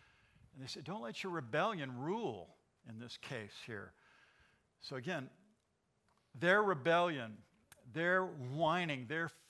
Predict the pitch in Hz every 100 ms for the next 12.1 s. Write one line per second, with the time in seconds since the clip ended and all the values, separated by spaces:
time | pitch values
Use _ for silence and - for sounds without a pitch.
0 | _ - 208 160 139 110 160 - - 190
1 | 190 110 101 - _ _ _ _ _ _
2 | _ _ 117 127 - - 175 143 - 147
3 | 139 139 127 117 - 151 143 139 127 -
4 | - - 170 156 - 131 131 139 - 113
5 | 104 101 _ - - - 156 - 165 160
6 | 170 123 - _ _ _ _ _ _ _
7 | 143 151 131 123 170 147 156 123 139 -
8 | 165 139 147 139 143 147 117 113 - 110
9 | - - - _ _ _ 143 139 - -
10 | - 147 - 170 151 143 135 117 107 120
11 | 135 113 139 139 156 147 151 143 117 101